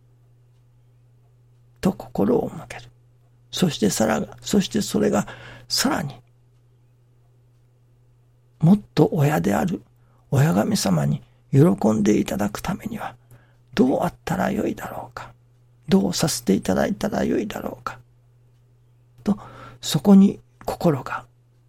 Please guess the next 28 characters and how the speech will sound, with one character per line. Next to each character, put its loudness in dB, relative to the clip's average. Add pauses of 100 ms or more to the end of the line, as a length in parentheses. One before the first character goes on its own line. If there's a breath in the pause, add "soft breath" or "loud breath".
向 6
く -4
と -6
き -12
に、 -12
育 0
っ 4
て -6
い -2
く -14
と -8
き -12
に、 -12 (1400)
い 2
よ 0
い -4
よ -6 (380 loud breath)
信 4
心 -2
が -4 (240)
あ -4
り 2
が -4
た -4
い -4
も -4
の -6
に -14